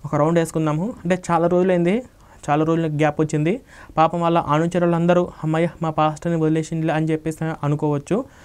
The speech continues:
కానీ నేను ఏ పాస్టర్లను కూడా అంత ఈజీగా వదిలిపెట్టను. So అందులో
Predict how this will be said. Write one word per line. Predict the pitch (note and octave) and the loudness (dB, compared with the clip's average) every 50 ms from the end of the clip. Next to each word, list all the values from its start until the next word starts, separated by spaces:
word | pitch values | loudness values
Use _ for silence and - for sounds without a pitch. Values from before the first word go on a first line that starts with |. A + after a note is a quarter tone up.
| - - - - - | -20 -20 -20 -2 0
కానీ | F#3 F#3+ G#3 G3+ | 2 2 2 2
నేను | G3 F#3+ F#3+ F#3+ G3+ F#3+ E3+ D#3+ D#3+ | 0 0 0 0 0 2 4 4 4
ఏ | D#3 D#3 D#3+ F3 | 4 4 4 4
పాస్టర్లను | F3 - E3+ F3 E3+ - - F3+ F3 F3 F3 | 2 2 0 0 0 -2 -4 -2 -2 0 0
కూడా | E3+ F3 F3+ F3 | -2 0 0 0
అంత | E3 D3+ | -2 0
ఈజీగా | D3+ C#3+ D3+ D#3 D#3+ E3 D#3+ | 0 0 0 0 0 -2 0
వదిలిపెట్టను. | D3 D3+ D3+ D3+ D3+ D#3+ D#3 D3+ D3 E3+ A3+ B3+ - - - - | 0 0 0 0 0 0 0 0 -2 -2 -2 -4 -8 -16 -8 0
So | - | 2
అందులో | G#3 G3 G3+ A3+ A3+ G#3 G3 G3+ | 2 2 4 2 4 4 4 2